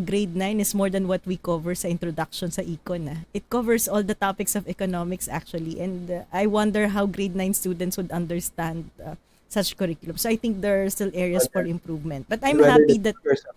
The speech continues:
Speaker 2: prepared for that, di ba?
Speaker 1: Mm-mm. So, so I'm happy that, uh, some of these basic problems and the concerns of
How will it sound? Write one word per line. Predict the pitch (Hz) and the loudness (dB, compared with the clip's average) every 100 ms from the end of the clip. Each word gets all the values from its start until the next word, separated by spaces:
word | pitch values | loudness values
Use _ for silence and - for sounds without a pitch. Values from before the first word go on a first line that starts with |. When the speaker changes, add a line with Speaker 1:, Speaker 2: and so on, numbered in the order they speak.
| - | -6
Speaker 2:
prepared | 120 127 117 101 | 0 2 2 2
for | 107 | -2
that, | 107 120 - | 0 -2 -4
di | 90 | -10
ba? | 131 147 _ _ _ _ - | -12 -16 _ _ _ _ 0
Speaker 1:
Mm-mm. | 226 202 202 160 165 185 | 2 4 2 0 -4 -6
So, | - 202 202 | -2 0 0
so | - | 0
I'm | 277 320 | 0 2
happy | 285 277 262 214 | 2 2 0 0
that, | 226 _ _ - _ - | 0 _ _ -20 _ 2
uh, | 208 196 | 4 4
some | - 233 | 4 2
of | 247 196 | 0 -2
these | 220 | -4
basic | 175 208 214 - - | 0 2 2 0 -2
problems | 196 190 190 190 202 240 - | 0 0 0 -2 -2 -4 -6
and | 196 202 | -4 -4
the | 202 | -2
concerns | 196 - 196 196 | -2 0 -2 -2
of | 185 | -6